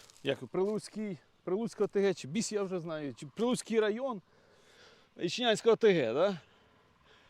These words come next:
Дивіться, це маленьке тут поле, тут майже п'яти гектарів, так? Що хочу сказати, ми відбираємо аналіз ґрунту для себе, і вам так само рекомендуємо відбирати аналіз ґрунту. Ми з вами, як кажуть, одної крові, тому що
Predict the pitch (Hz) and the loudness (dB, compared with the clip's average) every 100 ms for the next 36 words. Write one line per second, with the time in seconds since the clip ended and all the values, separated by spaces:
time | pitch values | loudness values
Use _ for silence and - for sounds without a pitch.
0 | _ _ _ - 226 226 170 170 156 254 | _ _ _ -2 0 0 -2 -4 -4 -4
1 | 240 233 208 175 185 - 240 180 - 147 | -2 -2 -2 -2 -6 -2 0 0 -2 -4
2 | 190 170 - - - 208 196 165 143 123 | -2 0 -4 -10 -6 -4 0 -2 -4 -8
3 | 110 117 165 147 - _ _ - - - | -10 -8 -8 -8 -16 _ _ -20 -20 -20
4 | - _ _ _ - - 247 247 240 - | -20 _ _ _ -8 0 2 2 -4 2
5 | 214 190 160 - 185 269 233 165 185 233 | 4 4 2 -4 -6 -4 -4 -4 -2 0
6 | 214 202 208 196 170 208 180 147 135 220 | 0 0 0 0 -2 -4 -4 -6 0 2
7 | 214 - 226 180 127 107 - 190 190 226 | 2 2 2 2 -2 -10 -8 0 2 2
8 | 196 180 - 190 185 175 175 170 156 202 | 0 -4 -2 0 0 -2 -4 -4 -2 0
9 | 180 170 156 139 156 175 180 170 165 170 | 0 0 -2 -2 2 4 2 2 0 -2
10 | 139 160 170 131 110 98 - _ - _ | -2 -4 -4 -6 -14 -18 -20 _ -20 _
11 | _ _ _ - 247 208 233 233 233 190 | _ _ _ -6 -4 -2 0 0 2 2
12 | - 226 190 196 202 226 196 220 180 165 | 2 0 0 -2 -2 -4 0 2 2 0
13 | 196 208 - 226 214 185 | -2 -4 -4 0 2 2